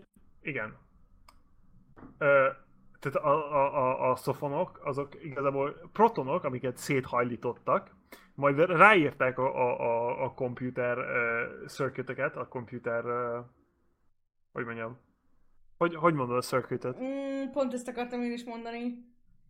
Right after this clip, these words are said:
Speaker 2: Áramkör.
Speaker 1: Te-, rányomtatták az áramköröket, majd visszahajtottak, visszahajtogatták proton formába.
Speaker 2: Tehát, hogy ők azt mondták, hogy ezek a, ö, igen, tehát, hogy ezek a kis, nem tudom, protonok vagy neutronok? Vagy én nem is
Speaker 1: Azt hiszem,
Speaker 2: látom.
Speaker 1: protonokat mondtak.
Speaker 2: Szóval, hogy ezek a kis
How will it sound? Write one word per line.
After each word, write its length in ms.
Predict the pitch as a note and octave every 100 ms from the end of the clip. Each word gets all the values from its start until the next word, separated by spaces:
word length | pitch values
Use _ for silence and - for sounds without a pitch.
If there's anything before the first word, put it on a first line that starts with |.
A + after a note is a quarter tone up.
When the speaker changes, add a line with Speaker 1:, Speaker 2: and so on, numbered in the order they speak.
| -
Speaker 2:
Áramkör. 760 | - A3 F#3+ G3+ G3 G3 F#3 G3 - _ _ _ _ _ - -
Speaker 1:
Te-, 120 | -
rányomtatták 800 | D3+ F#3 F#3+ D3 C3 B2+ C3+ C#3
az 120 | B2
áramköröket, 680 | A#2 A#2 B2 C#3 D3+ F#3 F#3
majd 340 | D#3+ D#3 F3 F3+
visszahajtottak, 1000 | B3 - D#3 C#3+ B2+ B2+ - D#3 D3+ -
visszahajtogatták 1000 | A#3+ - C#3+ D3 D3 C3+ B2+ - A#2+ -
proton 380 | C3 - C3
formába. 360 | A#2 B2+ B2 B2
Speaker 2:
Tehát, 160 | A#2+ C3
hogy 100 | B3
ők 60 |
azt 180 | D#4+ -
mondták, 340 | E4 B3+ B3+
hogy 120 | B3+ B3
ezek 240 | B3 B3
a, 240 | B3 A#3+ A#3
ö, 60 | A#3+
igen, 320 | B3 B3 G#3
tehát, 220 | G3+ G#3
hogy 80 | A3
ezek 200 | A3 A#3
a 60 |
kis, 340 | A#3+ B3 - - _ - C3+
nem 100 | E3 G3+
tudom, 160 | G3+ F#3+
protonok 380 | G#3 A#3+ F3+
vagy 100 | F#3
neutronok? 680 | F3+ F3+ G#3 B3 F#3+ F3 F#3 -
Vagy 100 | F3+
én 120 | F3+
nem 120 | G3 F#3
is 80 |
Speaker 1:
Azt 120 | D#3+ D3+
hiszem, 100 | E3
Speaker 2:
látom. 160 | D#3+ C3+
Speaker 1:
protonokat 400 | B2+ A#2+ B2+ A#2
mondtak. 500 | A#2+ A#2 B2+ B2+ _ _ _
Speaker 2:
Szóval, 220 | - A3+
hogy 100 | B3
ezek 200 | B3+ D4
a 60 | C#4+
kis 240 | D4 C#4